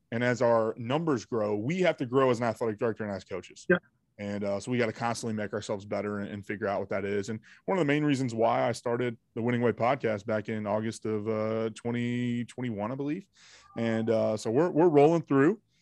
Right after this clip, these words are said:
Speaker 1: Uh, you're the first N C S A athletic director besides myself, obviously, but as a guest.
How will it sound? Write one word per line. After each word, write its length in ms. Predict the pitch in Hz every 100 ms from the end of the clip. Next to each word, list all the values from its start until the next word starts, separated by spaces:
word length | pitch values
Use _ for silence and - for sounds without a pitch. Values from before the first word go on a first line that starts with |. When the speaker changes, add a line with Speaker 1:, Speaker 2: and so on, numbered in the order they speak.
| _
Speaker 1:
Uh, 300 | 123 123 123 123
you're 120 | 151
the 80 | 131
first 420 | - 139 156 - 127
N 140 | 131
C 140 | - 127
S 200 | 127 127
A 220 | 127 135 _ -
athletic 320 | 120 110 117
director 320 | 127 117 131
besides 280 | 131 123 107
myself, 380 | 110 104 107 110
obviously, 360 | 107 110 120 143
but 100 | 113
as 120 | 101
a 40 |
guest. 440 | 98 107 123 -